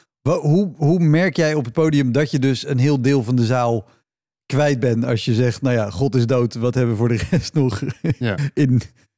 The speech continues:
Speaker 1: de hoofdstad van de Bijbelbelt?
Speaker 2: Ja.
Speaker 1: Waar, waar, waar merk je dat aan?
Speaker 2: Toch vooral aan, aan dat er ineens niet meer wordt gelachen. Voor mij werd er aan het begin al niet veel gelachen, maar, eh, daarna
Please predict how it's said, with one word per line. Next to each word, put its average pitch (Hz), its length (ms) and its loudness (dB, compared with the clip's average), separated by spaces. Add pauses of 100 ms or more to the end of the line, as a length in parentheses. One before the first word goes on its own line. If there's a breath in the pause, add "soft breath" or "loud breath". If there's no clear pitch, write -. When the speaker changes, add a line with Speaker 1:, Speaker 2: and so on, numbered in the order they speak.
(140)
Speaker 1:
de 143 120 -2
hoofdstad 127 480 -2
van - 180 0
de 147 240 0
Bijbelbelt? 151 680 -4 (220)
Speaker 2:
Ja. - 180 -10 (600)
Speaker 1:
Waar, 160 240 0
waar, 165 240 0
waar 147 180 0
merk 147 220 0
je 131 100 -2
dat 110 180 -2
aan? 98 360 -6 (1120)
Speaker 2:
Toch 131 160 -2
vooral 110 440 -2
aan, 101 220 -6
aan 101 360 -4 (220)
dat - 140 -10
er 131 60 0
ineens 123 220 0
niet 127 120 2
meer 120 100 4
wordt 117 160 0
gelachen. 120 420 -6 (1300)
Voor 107 100 -10
mij 104 120 -4
werd 104 160 -6
er 107 60 -4
aan 104 60 -4
het 101 80 -4
begin 113 180 -4
al 107 60 -4
niet 107 160 -4
veel 98 160 -4
gelachen, 101 400 -6
maar, 107 160 -4 (340)
eh, - 100 -12 (100)
daarna 107 580 -6